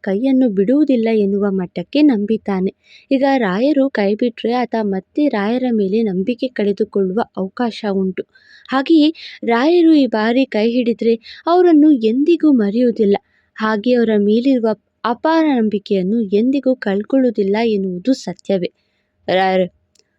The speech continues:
ನೀವಿದ್ದೀರಾ ಅಂತ ಚಾರು ಪ್ರತಿ ಗುರುವಾರ ಬಂದು ಪೂಜೆ ಮಾಡಿಸುವಾಗ ಇವಳನ್ನು ಹುಚ್ಚಿ ಅಂತ ಬೈಕೊಳ್ತಾ ಇದ್ದೆ. ಕೆಲವರು ರಾಯರು ಇದ್ದಾರೆ ಅಂದಾಗೆಲ್ಲ ಇವ್ರೆಂಥ ಹುಚ್ಚರು ಅಂತ ಅಸಡ್ಡೆ ತೋರಿತೆ. ಆದ್ರೆ ಚಾರು ವಿಷಯದಲ್ಲಿ ನೀವು ನನಗೆ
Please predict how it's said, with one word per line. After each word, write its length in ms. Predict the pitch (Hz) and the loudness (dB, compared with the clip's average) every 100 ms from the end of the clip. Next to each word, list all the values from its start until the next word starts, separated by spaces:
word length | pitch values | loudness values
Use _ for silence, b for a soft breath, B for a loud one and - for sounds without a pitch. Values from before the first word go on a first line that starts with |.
| - | -2
ನೀವಿದ್ದೀರಾ 500 | 233 226 208 247 269 | 2 2 2 2 0
ಅಂತ 160 | 233 220 | 0 -2
ಚಾರು 320 | - 196 196 220 | -2 -2 0 -2
ಪ್ರತಿ 320 | 208 185 - | -2 -2 -2
ಗುರುವಾರ 400 | 226 226 190 190 185 | -2 0 0 0 0
ಬಂದು 320 | 175 175 185 | -2 -4 -4
ಪೂಜೆ 380 | 190 196 214 233 | -4 -2 0 0
ಮಾಡಿಸುವಾಗ 600 | 214 170 - 180 170 160 180 - _ _ _ | 0 -2 -4 -4 -4 -4 -8 -10 _ _ _
ಇವಳನ್ನು 480 | 214 247 262 240 208 | 0 2 4 2 0
ಹುಚ್ಚಿ 400 | 170 202 - 254 | -2 -6 -4 -2
ಅಂತ 200 | 226 196 | 0 0
ಬೈಕೊಳ್ತಾ 600 | 190 175 175 - 190 175 175 | -4 -4 -6 -2 -2 -2 -4
ಇದ್ದೆ. 200 | 160 185 _ _ _ _ | -6 -10 _ _ _ _
ಕೆಲವರು 380 | 277 285 277 277 262 | 0 2 4 4 2
ರಾಯರು 380 | 196 190 254 285 | 2 0 2 2
ಇದ್ದಾರೆ 360 | 202 214 226 | 2 0 0
ಅಂದಾಗೆಲ್ಲ 460 | 226 208 190 185 202 196 _ _ _ | 0 0 0 0 -2 -4 _ _ _
ಇವ್ರೆಂಥ 540 | - 285 254 226 208 262 | -4 2 4 4 2 0
ಹುಚ್ಚರು 500 | 254 202 214 - 254 247 | -2 -2 -6 -4 0 0
ಅಂತ 200 | 208 190 208 | 0 -2 -4
ಅಸಡ್ಡೆ 500 | 185 - 220 202 202 | -4 -2 -2 0 0
ತೋರಿತೆ. 460 | 180 175 170 180 - _ _ _ _ - | 0 0 -2 -6 -12 _ _ _ _ -8
ಆದ್ರೆ 360 | 185 180 185 180 - _ _ - | -6 -4 -4 -4 -8 _ _ -6
ಚಾರು 300 | 180 185 226 | -2 0 2
ವಿಷಯದಲ್ಲಿ 540 | 233 208 196 185 196 190 | 2 0 0 2 2 0
ನೀವು 280 | 175 214 233 | 0 0 2
ನನಗೆ 400 | 208 190 190 | 2 0 -2